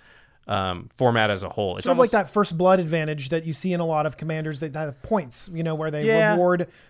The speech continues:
Speaker 2: they
Speaker 1: It reminds
Speaker 2: reward
Speaker 1: me
Speaker 2: with
Speaker 1: of,
Speaker 2: the
Speaker 1: I, I always make the comparison of the blinds in poker. Poker has an
Speaker 2: Mm.
Speaker 1: issue where if there's nothing to bet for, there's not any stakes, then no action can occur because
Speaker 2: Everyone
Speaker 1: there's nothing to
Speaker 2: folds
Speaker 1: go
Speaker 2: when they don't
Speaker 1: after.
Speaker 2: have anything, yeah.
Speaker 1: Right. So you need something to,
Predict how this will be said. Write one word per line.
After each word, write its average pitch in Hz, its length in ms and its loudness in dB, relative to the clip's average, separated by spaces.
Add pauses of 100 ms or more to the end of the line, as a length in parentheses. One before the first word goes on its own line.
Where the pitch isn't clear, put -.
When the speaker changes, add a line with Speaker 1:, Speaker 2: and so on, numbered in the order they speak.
Speaker 2:
they 220 60 6
Speaker 1:
It 233 60 6
reminds 262 400 4
Speaker 2:
reward 269 60 2
Speaker 1:
me 269 60 2
Speaker 2:
with 214 100 4
Speaker 1:
of, 185 120 8
Speaker 2:
the 151 60 -2
Speaker 1:
I, 160 180 4
I 180 100 0
always 190 180 6
make 196 140 -2
the - 20 -12
comparison 151 340 2
of 135 60 -2
the 117 80 -4
blinds 101 580 -2
in 95 120 -10
poker. 98 340 -10
Poker 143 360 0
has 123 360 4
an 214 280 -6
Speaker 2:
Mm. 160 40 -4
Speaker 1:
issue 170 380 0
where 120 580 4 (440)
if 170 180 4
there's 151 260 4
nothing 180 400 4
to 165 180 -4
bet 131 400 0
for, 147 460 0
there's 135 200 -2
not 131 380 4 (140)
any 139 160 0
stakes, - 640 -4 (260)
then 135 320 4
no 131 180 4
action 120 380 0
can 110 160 -6
occur 113 320 -2
because 107 240 -2
Speaker 2:
Everyone 185 260 2
Speaker 1:
there's 170 160 0
nothing 185 80 4
to 185 40 6
Speaker 2:
folds 185 100 2
Speaker 1:
go 123 40 4
Speaker 2:
when 123 80 6
they 123 60 8
don't - 60 4
Speaker 1:
after. 110 160 0
Speaker 2:
have 214 120 -2
anything, 151 340 -8
yeah. 160 140 -10
Speaker 1:
Right. 135 260 4 (320)
So - 140 0
you 156 300 2
need 175 240 2
something 160 280 2
to, 127 180 -2